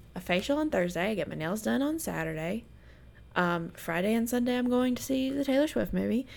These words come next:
The next Saturday, I have a Halloween party, and then the next week is Halloween.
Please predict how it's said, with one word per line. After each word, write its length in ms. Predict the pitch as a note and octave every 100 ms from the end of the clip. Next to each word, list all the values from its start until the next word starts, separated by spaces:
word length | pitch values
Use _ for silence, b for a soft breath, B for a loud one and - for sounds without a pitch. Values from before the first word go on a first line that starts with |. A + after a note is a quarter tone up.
| B B -
The 300 | C3+ D3 D3+
next 400 | D#3+ G#3 - -
Saturday, 460 | C#4 D4+ D4+ D#4 D#4
I 80 |
have 520 | D#4 D#4 D#4 D#4+ D#4+ - - B B B B - - - - - G3+
a 40 |
Halloween 340 | A#3 D4 B3+
party, 460 | F#3 D#3 E3 A3+ C4 B B B -
and 220 | G3 F#3
then 440 | F#3+ F#3+ F#3 F#3 -
the 100 | F3
next 240 | A3 -
week 200 | B3+ C4+
is 80 | C#4+
Halloween. 560 | D#4 E4 F#4+ D#4+ F3+